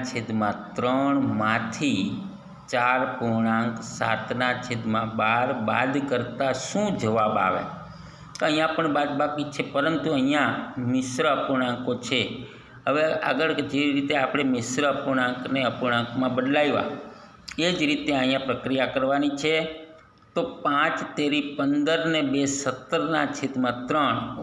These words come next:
ઓછા બાર ચોક અડતાલીસમાં સાત ઉમેરો એટલે પંચાવન. તો સત્તરના છેદમાં ત્રણ ઓછા પંચાવનના છેદમાં બાર. હવે અહીંયા લસા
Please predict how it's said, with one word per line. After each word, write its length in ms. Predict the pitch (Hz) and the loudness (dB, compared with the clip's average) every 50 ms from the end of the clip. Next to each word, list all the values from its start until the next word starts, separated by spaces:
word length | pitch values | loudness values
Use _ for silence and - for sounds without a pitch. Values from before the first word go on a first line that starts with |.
| 139 147 | 0 0
ઓછા 380 | 147 143 - - 139 107 95 - - - - - - 127 120 | 0 -2 0 0 0 0 0 -2 -6 -10 -12 -8 -6 -2 0
બાર 260 | 123 123 127 135 143 147 143 - - - - | 2 4 4 4 4 2 0 -2 -4 -4 -2
ચોક 260 | 131 127 127 127 - - - - 131 | -2 -2 -2 -2 -4 -6 -2 0 0
અડતાલીસમાં 1300 | 120 120 120 117 120 117 135 135 139 139 139 143 147 151 156 147 - - - 143 139 135 131 123 117 113 117 117 117 | 2 0 0 -4 -2 0 2 2 4 4 4 4 2 2 0 0 -2 -4 -2 0 0 2 2 2 2 0 -2 -4 -2
સાત 320 | - - 147 151 160 151 - 139 135 | -2 0 2 4 2 2 2 0 0
ઉમેરો 340 | 123 127 120 117 113 113 113 110 | 2 2 2 2 2 2 0 0
એટલે 220 | - - 113 113 - - - | 0 -2 -4 -4 -4 -4 -4
પંચાવન. 680 | - 117 123 127 120 - - 165 156 151 139 127 107 - - - - - - - - - - - - - - - - - | -4 -2 0 -2 -2 -2 0 2 4 4 4 2 2 0 -2 -6 -8 -10 -14 -16 -18 -20 -20 -20 -20 -20 -20 -20 -8 -4
તો 80 | - 135 | -4 -2
સત્તરના 760 | 135 - - - 120 - - - - 147 135 135 143 139 139 131 - - | -2 -2 -2 -2 -2 -2 -4 -4 -4 -4 -2 0 0 0 0 0 -2 -4
છેદમાં 460 | - 120 113 117 117 117 113 107 - - - - | -4 -4 -4 -2 -2 0 0 0 -2 -4 -4 -2
ત્રણ 440 | 120 127 135 139 147 151 160 170 175 - - - - 127 | 0 2 2 2 2 2 2 0 0 -2 -4 -6 -6 -6
ઓછા 380 | 123 120 120 - - 127 120 117 - - | -6 -6 -6 -4 0 0 0 0 0 -2
પંચાવનના 840 | 123 120 120 117 117 - 127 127 123 127 127 127 127 123 127 127 123 127 - | -2 0 -2 -2 -2 0 0 2 2 2 2 2 2 2 2 0 0 -2 -4
છેદમાં 460 | - 120 113 113 117 113 113 110 110 110 107 | -6 -6 -4 -2 0 0 2 0 0 0 2
બાર. 240 | 123 135 135 117 95 92 - - - - - - - - - - - - - _ - - - | 2 4 4 4 4 2 0 -2 -4 -6 -8 -10 -14 -18 -20 -20 -20 -20 -20 _ -12 -4 -2
હવે 180 | 120 120 151 156 143 | 0 2 2 2 2
અહીંયા 300 | 139 143 147 139 135 123 | 2 2 2 2 2 2
લસા 440 | 120 117 117 - - - 139 135 | 2 0 -2 -2 -2 0 2 2